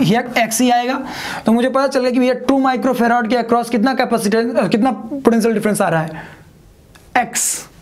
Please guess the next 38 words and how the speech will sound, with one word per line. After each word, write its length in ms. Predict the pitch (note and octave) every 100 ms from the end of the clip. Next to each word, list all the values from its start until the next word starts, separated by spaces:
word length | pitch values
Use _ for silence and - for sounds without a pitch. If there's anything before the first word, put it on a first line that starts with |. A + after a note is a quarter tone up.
| -
वोल्ट। 360 | G#3+ F#3+ D#3+ D#3+ - - - - -
तो 60 | G#3
उसी 220 | G3+ F3+ A3+
तरह 220 | G#3+ G3+
यहाँ 280 | G3+ F#3 A#3
भी 80 |
मैंने 180 | B3 B3
मान 200 | A#3+ A#3
लिया 140 | A#3 A#3
कि 100 | A#3
यहाँ 220 | G#3 A3
का 80 | A3
ज़ीरो 260 | F#3+ A#3
हो 100 | C4
गया, 140 | A#3+ G#3+
तो 100 | G#3
यहाँ 180 | G#3 G#3+
यदि 140 | A3
एक्स 180 | A#3 A#3
रहा 120 | A#3
होगा 180 | A3+ A3
तभी 260 | A3 G#3+ A#3
भैया 200 | A3 A#3
इसके 240 | A3+ A3+ A3+
about 200 | A3 G3+
कितना 240 | A3+ B3
आ 120 | A3
पाएगा, 320 | E3+ E3+ D#3+ D#3+ - - - - -
x 220 | G#3 G#3+
minus 300 | G#3+ G3 G#3
zero, 220 | E3+ G#3 A3+
that 160 | G3
is 200 | A3+ A3+
x 200 | A#3 -
volts। 400 | E3+ D3+ D3+ - - - - - B3
उसी 220 | A#3+ D4
तरह 800 | D4 C#4+ C#4 C#4 - - - -
इस 140 | C#4